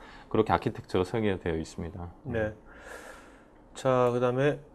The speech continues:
Speaker 2: 이석주님, 사업이나 규모에 따라 컨버지드 에이치엑스의 구축 방법이 다른가요?
Speaker 1: 어, 뭐 사업이나 규모에 따라서 이제, 어, 뭐 대부분 서버 대수가 좀 달라지겠죠. 그
Speaker 2: 음.
Speaker 1: 위에 이제 신경 쓸 게 전혀 없다 보니까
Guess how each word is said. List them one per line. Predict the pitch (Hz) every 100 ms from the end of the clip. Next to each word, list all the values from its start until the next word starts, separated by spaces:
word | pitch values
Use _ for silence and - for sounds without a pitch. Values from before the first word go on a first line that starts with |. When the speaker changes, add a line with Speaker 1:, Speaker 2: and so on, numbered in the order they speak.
| - -
Speaker 2:
이석주님, | 143 147 143 156 151 107
사업이나 | - 220 240 247 240
규모에 | 233 139 160 170
따라 | 170 156 156 147
컨버지드 | - 220 226 220 175
에이치엑스의 | 139 - 160 - 170 165
구축 | 139 151
방법이 | 147 147 165
다른가요? | 170 110 113 104 117 160 - - - - - - - -
Speaker 1:
어, | 95 95 90 85 - 87 - -
뭐 | - 120 127 - - - -
사업이나 | - 185 185 175 160
규모에 | 143 104 110 110 110
따라서 | 95 90 92 120 123 117
이제, | 95 101 -
어, | - 98
뭐 | 117 127 - - - - - - - -
대부분 | 120 156 190
서버 | - 262 262
대수가 | 110 120 - 202 196 180 165 180
좀 | 180
달라지겠죠. | 180 95 214 101 82 - 101 87 -
그 | 127
Speaker 2:
음. | 160
Speaker 1:
위에 | 123 120 160 156
이제 | 120 127 127 120 107 -
신경 | - 233
쓸 | 226 196
게 | 185
전혀 | 135 117
없다 | 82 110
보니까 | 92 80 - 101 76